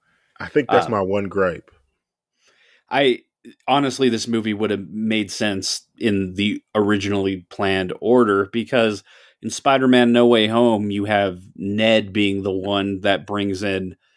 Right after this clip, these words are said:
Speaker 2: uh, Tobey and Andrew into the M C U, and it made no sense. It's like, "Hey, there's magic in my family." I felt that,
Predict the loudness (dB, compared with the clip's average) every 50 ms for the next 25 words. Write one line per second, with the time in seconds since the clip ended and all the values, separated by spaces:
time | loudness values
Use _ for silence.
0 | _ _ _ _ _ _ 0 2 4 4 4 2 -2 0 0 0 2 2 0 0
1 | 0 0 0 0 -2 -2 0 0 0 0 0 -4 -8 _ _ _ -4 -2 -2 -2
2 | -2 -4 -4 -2 0 0 2 0 0 -2 -4 -8 -12 -16 -14 -8 -6 -4 -4 -4
3 | -4 -6 -6 -6 -4 -4 -4 -4 -6 -6 -8 -6 -2 2 4 6 6 6 4 0
4 | -2 -6 _ _ _ _ _ _ _ -12 -6 -4 -2 0 2 2 2 4 4 2
5 | 0 0 -2 -4 -2 0 0 0 -2 -6 -10 -8 -8 -6 -4 -2 0 0 0 0
6 | -2 -8 _ _ _ _ _ _ _ _ _ -2 0 2 2 2 0 -2 0 0
7 | 0 2 0 -2 -4 -4 -6 -6 -6 -6 -6 -6 -8 -10 -10 -8 -8 -10 -10 -6
8 | -4 -2 -2 -4 -4 -2 0 2 2 2 2 0 -6 _ -4 0 2 2 2 0